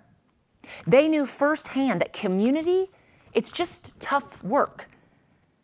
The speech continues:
The statement about bearing with one another is about people in these early churches legitimately being upset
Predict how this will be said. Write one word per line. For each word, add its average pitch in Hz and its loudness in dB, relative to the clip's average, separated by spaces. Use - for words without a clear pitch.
The 247 4
statement 277 2
about 208 4
bearing 269 4
with - -4
one 175 0
another 165 0
is - -6
about 202 0
people 294 2
in 233 0
these 220 -2
early 226 4
churches 196 -2
legitimately 277 0
being 285 4
upset - 0